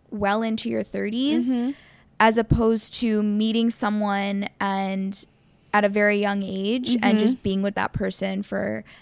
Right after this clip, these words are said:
Speaker 1: X amount of time. Not saying that's a bad thing
Speaker 2: No.
Speaker 1: at all, because it's very possible to meet someone at a young age and be in a long-term committed relationship
Speaker 2: Mm-hmm.
Speaker 1: with them,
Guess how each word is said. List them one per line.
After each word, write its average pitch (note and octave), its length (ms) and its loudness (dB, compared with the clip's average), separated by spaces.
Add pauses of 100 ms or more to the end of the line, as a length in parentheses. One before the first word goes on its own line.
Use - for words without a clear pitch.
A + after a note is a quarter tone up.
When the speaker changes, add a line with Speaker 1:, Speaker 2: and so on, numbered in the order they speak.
Speaker 1:
X - 180 -6
amount G#3 140 0
of G#3 60 -4
time. G#3+ 340 -2
Not A3+ 240 4
saying A#3 260 0
that's G3 180 -4
a F#3+ 60 -4
bad F#3 300 -4
thing - 160 -10 (120)
Speaker 2:
No. C4 140 4
Speaker 1:
at B3 300 4
all, G#3+ 320 6
because A3+ 460 0
it's G3+ 180 -4
very C4 240 10
possible - 400 4
to - 120 -6
meet F#3+ 120 -4
someone F#3+ 240 -4
at F#3 80 -4
a F#3 40 -4
young F#3 240 -6
age F#3 280 -8
and G3+ 120 -4
be F#3+ 140 -4
in F#3 80 -4
a F#3 60 -4
long-term G#3 640 4
committed G3+ 360 0
relationship A3 580 2
Speaker 2:
Mm-hmm. - 40 0
Speaker 1:
with F#3+ 140 -2
them, F#3 280 -4